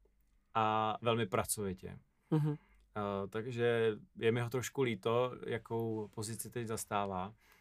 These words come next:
Speaker 1: A zároveň přesně jak říkáš, tak, eh, teď jenom budu opakovat ty tvoje slova. On měl naprosto fenomenální zákroky v
Speaker 2: Hmm.
Speaker 1: loňské sezóně.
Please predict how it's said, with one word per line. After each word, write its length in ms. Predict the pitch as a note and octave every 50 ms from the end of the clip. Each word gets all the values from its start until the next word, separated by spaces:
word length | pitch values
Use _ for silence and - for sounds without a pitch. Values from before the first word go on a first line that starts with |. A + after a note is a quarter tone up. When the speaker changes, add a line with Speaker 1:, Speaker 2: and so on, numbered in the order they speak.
| _ _ -
Speaker 1:
A 60 | A2+
zároveň 300 | A2 A2+ G#2+ A2 A2+ A2+
přesně 280 | A2 - A#2+ - - A2+
jak 80 | A2+ G#2+
říkáš, 420 | A2 - - A2 G#2+ G#2 - -
tak, 280 | - A#2 G2 - - A2+
eh, 180 | G#2+ G#2+ G#2
teď 180 | G2 G2+ F#2+ -
jenom 160 | G#2+ G#2 G#2
budu 140 | G2+ G#2 G#2+
opakovat 440 | G2 - G#2 G2 - G#2 G#2 G2+ -
ty 100 | - G2
tvoje 200 | G2 G#2+ G#2 G2+
slova. 340 | - - G2+ G#2 G#2+ G#2 G2 - _ _ _ _ _ _ _ _
On 300 | - G2+ G2+ G#2+ A2 A2 G#2+ G#2+ G#2+ - _ _ -
měl 340 | F#2+ F#2+ G2+ F#2+ F#2 F#2 F2+
naprosto 720 | F#2 F2+ F#2+ F#2+ - - - B2 A2 - - - - G#2 F#2+
fenomenální 680 | F#2 - - B2+ B2+ B2 B2 A#2 A2+ A2 G#2+ G#2+ G#2+ G2
zákroky 440 | G#2+ G2+ G2 - - G#2 F#2+ - D3+
v 20 |
Speaker 2:
Hmm. 60 | C#3+
Speaker 1:
loňské 280 | E3+ G3 - - - G3
sezóně. 460 | F#3+ G3 G3 F#3+ G3 - C3 F#3